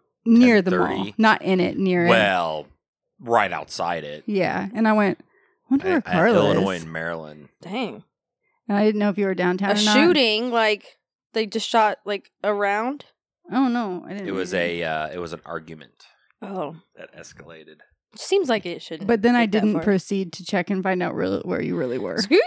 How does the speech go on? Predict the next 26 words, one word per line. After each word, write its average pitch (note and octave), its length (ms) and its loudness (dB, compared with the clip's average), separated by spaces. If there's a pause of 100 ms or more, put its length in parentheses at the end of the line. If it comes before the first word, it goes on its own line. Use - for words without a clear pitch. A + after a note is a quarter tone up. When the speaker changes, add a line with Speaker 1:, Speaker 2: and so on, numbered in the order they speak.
Speaker 1:
<laughs> E5+ 180 0
Speaker 3:
man! - 300 8
Speaker 1:
I'm D#4 60 8
just C#4+ 180 6
like, C4 140 8
"I G#4+ 60 6
don't A#4+ 380 8
think C#4 260 6
she A3+ 200 4
is." G#3+ 460 2 (340)
<laughs> - 0 -
Meh. A4 880 -4
Speaker 3:
No. F#3 720 0 (800)
I A3 140 6
was, A3 200 2
I G3 500 4
was G3+ 340 0
down G#3 340 0
in G#3 120 -4
Bloomington. G#3+ 640 -2 (880)
Speaker 1:
Well, G#3+ 180 -4
there's G#3+ 320 -2
your G#3 120 -2
connection. G#3+ 580 0 (480)
Speaker 3:
Really? G#3+ 480 -2 (140)
Speaker 1:
Mm-hmm. G#3 260 0